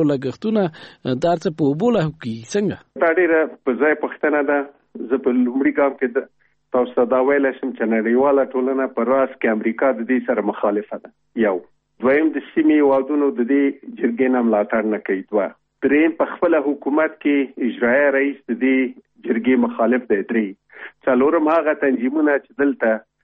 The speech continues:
Speaker 2: یا سیاسي څیرې یا احزاب ګوندونه چې دلته مطرح دي، هغوی هم ورسره مقاطعه کړې ده. نو زه فکر کوم په دغسې یو حالت کې، پرته د دې نه چې دغه جرګه، آه، خپله ډاکټر صاحب اشرف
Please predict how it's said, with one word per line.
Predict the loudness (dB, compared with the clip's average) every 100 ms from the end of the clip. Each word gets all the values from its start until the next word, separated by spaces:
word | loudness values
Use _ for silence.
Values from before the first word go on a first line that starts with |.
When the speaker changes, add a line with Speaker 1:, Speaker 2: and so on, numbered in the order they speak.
| _ _
Speaker 2:
یا | 2 2 0
سیاسي | 0 0 0 -8 -2
څیرې | 2 2 0 -2 -6 _ _ 0
یا | 2 2 0 -2 -2
احزاب | -2 0 2 0 -4 _ _ _ _ _ -2
ګوندونه | 0 2 4 2 2
چې | 0 -2
دلته | -2 -2 0
مطرح | 0 0 0 0 -2
دي، | -4 -6 _ _ -2
هغوی | 0 2 0 0
هم | -2 0
ورسره | 0 0 0 0 -2
مقاطعه | -2 -4 0 0 0
کړې | -4 -6 -8
ده. | -16 _ _ -20 _
نو | 0 2
زه | 0
فکر | 0 -2 -2
کوم | -2 0
په | 0
دغسې | 0 -2 0 0
یو | 2
حالت | 2 2 0 -2
کې، | -4 -2
پرته | 0 0 -2 0
د | 2
دې | 2 2
نه | -4 -8 _ _ _ _ -4
چې | 0 0
دغه | 2 0 0
جرګه، | 0 2 2 2 0 -8 _ -2
آه، | -2 -2
خپله | -2 2 4 2 2
ډاکټر | -2 0 -2 -2
صاحب | -2
اشرف | -2 -2 -4